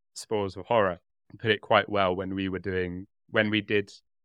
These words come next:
the Heaven's Gate episode, which was the first collab I did with Leo and Stephen.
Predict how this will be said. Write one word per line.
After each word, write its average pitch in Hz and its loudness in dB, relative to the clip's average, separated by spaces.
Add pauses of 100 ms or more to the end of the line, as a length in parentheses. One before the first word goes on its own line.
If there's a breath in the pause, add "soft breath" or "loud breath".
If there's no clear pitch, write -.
(240)
the 98 0
Heaven's 104 0
Gate 123 2
episode, 82 -8
which - -8
was 92 -8
the 101 -4
first - 2
collab 95 2
I 90 -2
did 101 -2
with 90 -8
Leo 90 -4
and 90 -8
Stephen. - -8